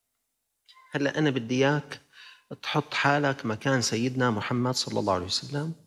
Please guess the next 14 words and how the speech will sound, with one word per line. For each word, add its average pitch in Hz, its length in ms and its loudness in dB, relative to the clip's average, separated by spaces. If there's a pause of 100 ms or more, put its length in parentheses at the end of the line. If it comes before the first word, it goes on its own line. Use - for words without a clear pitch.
وهيك 175 260 4
الموقف، - 640 -2 (720)
أنت 160 280 4
والمسلمون 113 800 2
محاصرون، 123 840 0 (1080)
وقريش 139 720 6
والعرب 123 440 4
واقفين 127 360 2
هيك 135 240 2
على 110 160 0
الأطراف، 113 1120 0
وأنت 139 260 -2
ساويت 131 420 2
خندق، 143 580 2